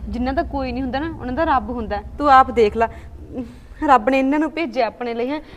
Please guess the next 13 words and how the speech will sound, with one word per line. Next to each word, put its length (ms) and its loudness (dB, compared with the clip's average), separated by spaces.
ਜੇ 160 6
ਅੱਜ 140 0
ਇਹ 180 0
ਨਾ 80 0
ਹੁੰਦੇ 360 -2
ਤੇ 80 -6
ਪਤਾ 220 -4
ਨਹੀਂ 140 2
ਆਪਾਂ 240 -6
ਕਿੱਥੇ 320 -6
ਹੋਣਾ 200 -6
ਸੀਗਾ 220 -6
ਪੁੱਤ। 300 -8